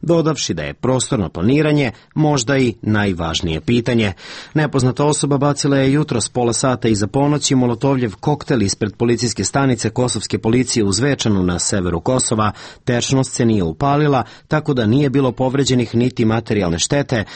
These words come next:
rekao je komandir kosovske policije u Zvečanu Dejan Vidojević.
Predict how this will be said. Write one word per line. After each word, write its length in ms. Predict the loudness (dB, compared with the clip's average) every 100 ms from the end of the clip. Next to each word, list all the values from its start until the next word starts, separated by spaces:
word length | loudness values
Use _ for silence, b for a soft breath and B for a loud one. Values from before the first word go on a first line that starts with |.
| B B
rekao 320 | -2 0 -2
je 60 | -2
komandir 460 | 0 2 2 0
kosovske 440 | -2 -4 -4 -6 -2
policije 420 | 0 0 0 -2
u 60 |
Zvečanu 600 | 0 0 0 2 2 2 -2
Dejan 380 | -4 -4 -2 0
Vidojević. 640 | 2 2 0 0 -2